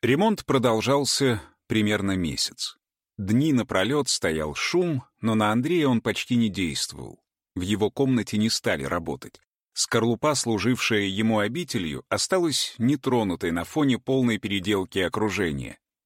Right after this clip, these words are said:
Андрей не проявлял интерес к новому интерьеру.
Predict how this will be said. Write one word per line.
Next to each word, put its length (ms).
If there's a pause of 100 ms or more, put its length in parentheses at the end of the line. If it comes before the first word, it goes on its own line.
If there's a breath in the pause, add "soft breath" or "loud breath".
(160)
Андрей 640
не 160
проявлял 580
интерес 480
к 120
новому 520
интерьеру. 720